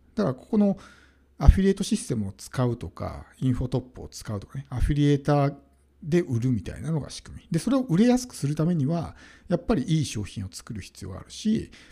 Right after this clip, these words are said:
まあ、コピーライティングスキルを磨いて、売れるセールスレターを作っていく必要がある。どんなにそういうね、えー、形だけを、まあ、えー、使ったとしてもですね、やっぱりざるに水じゃ意味がないわけですよ。だからパネルも一緒ですよね。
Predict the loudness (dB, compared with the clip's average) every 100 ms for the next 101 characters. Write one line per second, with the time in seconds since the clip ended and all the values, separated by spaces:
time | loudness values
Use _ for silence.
0 | -8 -6 -6 -2 0 0 -2 -2 -4 -4
1 | -8 -8 -6 -6 -4 -6 -6 -2 -2 -4
2 | -6 -2 -2 -2 -2 -2 -4 -4 -4 -4
3 | -6 -16 -16 -16 -14 -16 -20 -18 -18 -18
4 | -14 0 2 4 4 4 4 2 0 -2
5 | 0 0 -2 -10 -20 _ -12 -12 -10 -8
6 | -6 -2 0 0 -2 -10 -14 _ _ -4
7 | -4 -4 -12 _ _ -8 -8 -8 -14 -14
8 | -14 -14 -20 _ _ _ _ _ _ _
9 | -6 -6 -4 -8 -8 -4 -4 -6 -10 -8
10 | -8 -12 _ _ _ _ _ -4 -2 -2
11 | -2 0 4 4 4 0 -4 -6 -6 -6
12 | -8 -10 -14 -20 -20 -20 _ _ _ _
13 | -10 -6 2 6 6 6 4 0 -4 -4
14 | -10 -14